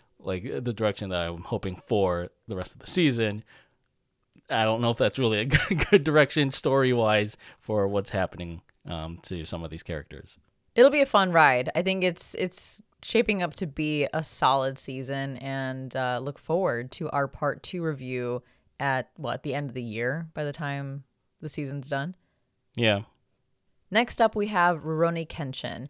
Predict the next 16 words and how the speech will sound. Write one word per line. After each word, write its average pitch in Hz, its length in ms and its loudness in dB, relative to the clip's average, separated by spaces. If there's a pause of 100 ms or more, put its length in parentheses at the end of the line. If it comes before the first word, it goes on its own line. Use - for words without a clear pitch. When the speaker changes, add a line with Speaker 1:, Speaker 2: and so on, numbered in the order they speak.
(340)
Speaker 2:
We 175 260 0 (100)
are 165 540 10
twelve 151 640 4
episodes 185 720 2
in 190 240 0
out 160 140 -2
of 156 80 -2
twenty-four, 202 580 4
so 180 160 -6
we 156 40 0
are 147 140 2
at 156 220 4
that 147 140 -2
halfway 151 440 -2
mark, 143 400 0 (400)
and 156 760 2